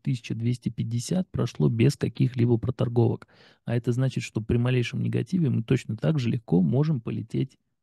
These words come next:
вниз. Второй момент. Если пойдет такой откат, то ближайший уровень, на котором стоит ждать реакции цены, это тысяча четыреста сорок. Третий момент. Если посмотреть более глобально, видно, что цена вышла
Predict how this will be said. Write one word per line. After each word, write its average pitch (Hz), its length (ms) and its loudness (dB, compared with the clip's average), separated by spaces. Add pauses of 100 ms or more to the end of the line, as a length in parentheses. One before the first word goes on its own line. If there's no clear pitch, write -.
(120)
вниз. 110 600 -2
Второй 139 260 0
момент. 113 360 -2
Если 117 800 -2
пойдет 120 340 -2
такой 120 300 -4
откат, - 440 -4
то 135 140 6
ближайший 120 520 4
уровень, 170 260 4
на 113 100 2
котором 113 360 -2
стоит 113 360 -2
ждать 117 420 -2
реакции 120 360 -8
цены, 113 400 -2 (400)
это 143 440 2 (140)
тысяча 135 440 0
четыреста 117 880 -2
сорок. - 680 -6 (200)
Третий 127 340 6
момент. 113 440 4
Если 127 500 4
посмотреть 120 540 0
более 120 340 4
глобально, 120 520 2
видно, 117 360 0
что - 240 -6
цена 135 380 0
вышла 123 420 -2